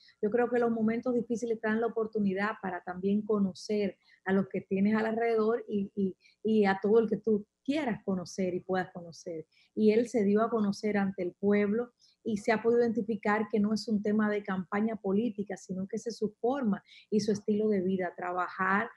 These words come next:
trabajar y trabajar, como él lo ha dicho. Y, y ¿qué te digo? Lo, lo penoso es que a veces piensas que es buena la competencia, es buena que los partidos políticos, pues, puedan todos avanzar al mismo tiempo,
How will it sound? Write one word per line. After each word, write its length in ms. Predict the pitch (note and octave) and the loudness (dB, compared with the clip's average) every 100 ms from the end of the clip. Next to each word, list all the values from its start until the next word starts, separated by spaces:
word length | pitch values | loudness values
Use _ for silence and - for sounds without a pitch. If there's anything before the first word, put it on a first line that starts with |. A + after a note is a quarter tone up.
| _ _ | _ _
trabajar 560 | - G3+ F#3 E3 F#3+ G#3+ | 0 2 2 0 0 0
y 80 | A3+ | 0
trabajar, 520 | G3+ F3+ E3 F#3+ G3 | 0 0 0 -2 -2
como 240 | F3+ F3+ | -4 -4
él 60 | F#3 | 0
lo 100 | G3 | 0
ha 60 | F3 | 0
dicho. 340 | F3+ - - _ _ _ _ _ - | -4 -10 -20 _ _ _ _ _ 0
Y, 460 | C4+ C4 B3+ B3+ - | 4 4 2 0 -4
y 120 | C4+ | -4
¿qué 140 | G#3+ C#4+ | -2 -2
te 180 | D#4 | -2
digo? 540 | D4 D#4+ C4+ G#3+ G3 G3+ | 0 2 4 4 2 2
Lo, 220 | G#3 G3+ | 0 2
lo 160 | G#3+ G#3+ | 4 2
penoso 460 | A3+ A3+ B3 - D#4 | 2 0 0 -2 -2
es 140 | D4+ | -4
que 240 | E4 D4 - - | -2 -4 -6 -6
a 80 | A3+ | 0
veces 320 | A3+ B3 C#4+ - | 2 2 0 -2
piensas 420 | B3 C4 B3+ C#4 - | 0 0 0 -4 0
que 360 | G#3+ F#3 F3+ | 0 2 0
es 60 | F#3 | 0
buena 380 | G#3+ C4+ D4 A3 | 2 2 2 2
la 160 | G3 - | 0 2
competencia, 1200 | G3+ G#3 G3+ G#3 A3+ A#3 A3 - G#3+ G#3+ G3+ - - - | 0 0 0 0 0 0 -4 0 2 2 0 -4 -16 -6
es 160 | A3 G3+ | 0 4
buena 640 | G#3 A3 A3 G#3+ G#3+ G#3 | 4 4 4 4 2 2
que 80 | G#3+ | 0
los 180 | G#3 G3+ | 2 0
partidos 380 | G#3 G3+ G#3+ G#3 | -2 0 0 0
políticos, 580 | G#3 G3+ G#3+ G#3 G#3 G3+ | 2 4 2 0 -4 -4
pues, 260 | - G3 F#3+ - _ | -2 -2 -2 -6 _
puedan 560 | - A3 G#3+ G#3 G#3 G3+ | 2 4 6 4 2 2
todos 320 | A3 G#3+ G3+ | 2 2 0
avanzar 460 | G#3 G3+ G3 - G3 | 0 2 2 2 2
al 80 | G3+ | 4
mismo 300 | G3+ G3+ G3 | 6 6 4
tiempo, 680 | G#3 G#3+ A3 G#3+ G#3 G3+ | 0 0 2 0 0 -2